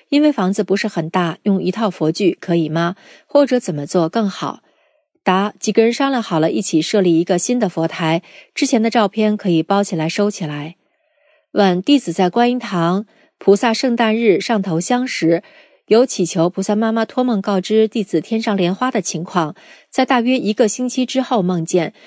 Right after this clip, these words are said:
有个同修快到拜师仪式了，当时看到他的弟子证上写上的是推荐人我的名字。答：莲花还在。问：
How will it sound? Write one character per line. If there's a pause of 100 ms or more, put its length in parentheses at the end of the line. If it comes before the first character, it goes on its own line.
(220)
有
个
同
修
快
到
拜
师
仪
式
了， (300)
当
时
看
到
他
的
弟
子
证
上 (240)
写
上
的
是
推
荐
人 (260)
我
的
名
字。 (460)
答：
莲
花
还
在。 (1300)
问：